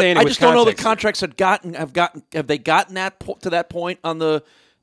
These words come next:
Speaker 2: network television side? Have they gotten that high? I mean, they're getting there clearly now, which
Speaker 1: I get,
Speaker 2: we're
Speaker 1: my
Speaker 2: talking
Speaker 1: point
Speaker 2: about.
Speaker 1: is, i-, i-, is Romo now out, out make, out earning him right now?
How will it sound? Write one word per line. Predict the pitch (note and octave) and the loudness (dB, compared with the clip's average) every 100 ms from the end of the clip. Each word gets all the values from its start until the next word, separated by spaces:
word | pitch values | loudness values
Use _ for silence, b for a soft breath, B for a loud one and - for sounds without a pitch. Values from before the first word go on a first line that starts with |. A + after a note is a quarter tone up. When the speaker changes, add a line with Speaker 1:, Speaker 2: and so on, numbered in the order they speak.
| - | -6
Speaker 2:
network | D#3 - D#3+ - | -6 -4 -8 -4
television | D#3 D#3 D#3 E3+ F3 F3+ | -4 -2 -4 -8 -10 -12
side? | - F3+ F3 G3 F3 | -4 0 0 -2 -6
Have | C3 | -8
they | B2 | -6
gotten | C#3 D#3+ E3 | -4 -4 -6
that | E3+ E3 | -8 -8
high? | D3 D3+ E3+ A3 A3 _ _ | -10 -6 -6 -8 -12 _ _
I | C3+ | -10
mean, | C#3 | -8
they're | C3 | -8
getting | A2 D3 G3 | -4 -4 -4
there | D3+ C3 | -6 -8
clearly | D3+ E3+ D#3 C#3+ | -6 -4 -4 -6
now, | C#3 G3 D3+ D3 | -6 -6 -8 -4
which | C#3 | -4
Speaker 1:
I | |
get, | D3+ | -2
Speaker 2:
we're | C3 | 2
Speaker 1:
my | D#3+ | 4
Speaker 2:
talking | F3+ | 6
Speaker 1:
point | F3+ D3+ | 4 2
Speaker 2:
about. | D2 - | -2 -6
Speaker 1:
is, | C3 B2+ | -6 -6
i-, | |
i-, | A2+ _ A#2+ | -10 _ -8
is | A2 | -4
Romo | A2+ B2 A2+ | 0 0 0
now | G#2 G#2 | -4 -4
out, | G2 G2+ _ _ _ _ _ _ - _ _ | -4 -6 _ _ _ _ _ _ -20 _ _
out | G#2+ G#2 | -10 -6
make, | G#2 G2 G2+ | -8 -8 -6
out | G2+ | -4
earning | G2+ F#2 D#2+ | -2 -4 -8
him | D#2 | -14
right | D2+ | -16
now? | C2 B1 | -18 -20